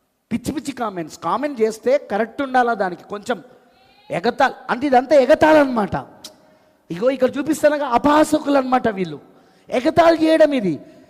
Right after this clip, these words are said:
"న-, నీ ఇల్లు ఏమైనా నా ఇంటి పక్కన ఉందా? నువ్వేమైనా నా ఇంటి పక్కన ఉన్నాడు అని నేను నిద్రపోకపోవడం, నువ్వేమైనా నా బెడ్‌రూమ్‌కి వచ్చి చూసినావా?"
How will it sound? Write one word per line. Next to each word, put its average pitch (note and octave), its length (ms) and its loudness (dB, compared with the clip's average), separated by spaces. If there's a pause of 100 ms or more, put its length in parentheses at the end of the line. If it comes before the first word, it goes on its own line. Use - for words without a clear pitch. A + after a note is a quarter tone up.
(400)
"న-, D3+ 140 -16 (100)
నీ G#3 140 -6
ఇల్లు B3 340 -2
ఏమైనా D#4 200 4
నా B3+ 180 -2
ఇంటి A3 220 -4
పక్కన C#4+ 300 0
ఉందా? F#3 400 -8 (1120)
నువ్వేమైనా D#4 400 0
నా D4+ 140 0
ఇంటి B3+ 240 -2
పక్కన C4+ 300 -6
ఉన్నాడు F#3 280 -12
అని B3 200 -6
నేను D#4+ 160 -2
నిద్రపోకపోవడం, D#4 840 0 (240)
నువ్వేమైనా D4+ 280 2
నా D4+ 100 2
బెడ్‌రూమ్‌కి C#4 500 -2
వచ్చి A3+ 260 -4
చూసినావా?" D3 460 -8